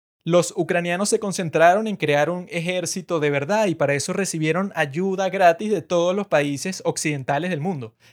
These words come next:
de Inglaterra, de los Estados Unidos, de Alemania, de Francia. Todo el mundo dijo, "Vamos a construirle a estos tipos una fuerza militar que al menos pueda aguantar", porque como lo que han dicho desde que comenzó esta guerra, Ucrania sería como que el primer muro de contención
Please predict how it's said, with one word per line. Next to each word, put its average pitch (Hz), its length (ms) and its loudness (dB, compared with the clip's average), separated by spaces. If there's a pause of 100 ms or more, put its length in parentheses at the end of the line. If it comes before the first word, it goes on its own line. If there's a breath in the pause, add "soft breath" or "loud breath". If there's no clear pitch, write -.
(100)
de 147 260 0
Inglaterra, 151 680 0
de 147 60 0
los 139 120 -4
Estados 147 320 -4
Unidos, 160 380 -4
de 139 140 -4
Alemania, 151 520 0
de 131 80 -2
Francia. 160 440 -2
Todo 202 180 0
el 220 80 0
mundo 214 240 -4
dijo, 226 300 0 (240 loud breath)
"Vamos 196 360 6
a 214 60 -4
construirle 175 460 -2
a - 20 -4
estos 190 180 -8
tipos 202 280 -4
una 180 160 -4
fuerza 190 500 -2
militar 185 460 -2
que 202 100 -2
al 185 140 -2
menos 202 400 -6
pueda 190 520 0 (200)
aguantar", 160 960 -2 (420)
porque 156 280 0
como 160 180 -6
lo 156 140 -4
que 165 80 -4
han 175 80 -10
dicho 190 320 -6
desde 135 240 -6
que 135 80 -12
comenzó 139 320 -6
esta 170 160 -4
guerra, 170 360 0 (960)
Ucrania 180 480 2
sería 185 260 -4
como 202 180 -8
que 185 80 -6
el 160 100 -6
primer 160 300 -6
muro 202 260 -2
de 214 80 -2
contención 190 800 -6